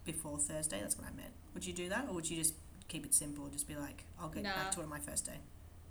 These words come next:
Speaker 2: Yeah, I just, uh, I wouldn't even say first day. I said,
Speaker 1: Mm.
Speaker 2: "I'll, like, I'll get back to it at my earliest convenience,"
Speaker 1: Yeah.
Speaker 2: 'cause, like, I, I took Friday off work and I came back, I had forty-four emails this morning.
Speaker 1: Rude.
Speaker 2: Oh, so annoying. It's okay.
Speaker 1: <laughs>
Speaker 2: Um, most of them were just, like,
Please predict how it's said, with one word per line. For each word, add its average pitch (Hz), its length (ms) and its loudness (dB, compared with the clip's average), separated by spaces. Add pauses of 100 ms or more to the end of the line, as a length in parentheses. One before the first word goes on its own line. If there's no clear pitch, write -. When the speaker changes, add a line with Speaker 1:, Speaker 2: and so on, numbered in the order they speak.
(100)
Speaker 2:
Yeah, 202 280 4
I 202 60 4
just, 220 200 -2
uh, 214 260 6
I 214 120 8
wouldn't 226 140 6
even 240 140 0
say 202 220 2
first 185 320 -2
day. 185 240 0
I 202 60 0
said, 190 180 0
Speaker 1:
Mm. 180 60 0
Speaker 2:
"I'll, 180 160 -2
like, 190 200 0
I'll 196 100 2
get 190 120 -2
back 190 140 -2
to 196 80 -6
it - 40 -8
at - 60 -8
my 185 160 -4
earliest 180 260 -4
convenience," 185 580 -6
Speaker 1:
Yeah. 190 160 4
Speaker 2:
'cause, 190 200 -4 (580)
like, 208 180 -2
I, 196 280 2
I - 20 0
took 226 200 -4
Friday 196 380 0
off 180 160 -6
work 180 260 0
and 185 140 -4
I 185 100 -4
came 190 180 -6
back, 185 140 -6
I 196 40 -2
had 190 120 -4 (120)
forty-four 185 360 -6
emails 185 360 -8
this - 100 -4
morning. - 180 -6 (560)
Speaker 1:
Rude. 175 280 -2 (600)
Speaker 2:
Oh, 240 280 8
so 247 200 6
annoying. 240 360 4
It's 240 180 0
okay. - 300 2
Speaker 1:
<laughs> - 40 -4 (320)
Speaker 2:
Um, 196 240 2 (360)
most 226 260 4
of 226 60 -2
them 220 120 4
were 208 80 2
just, - 240 0
like, 185 320 -2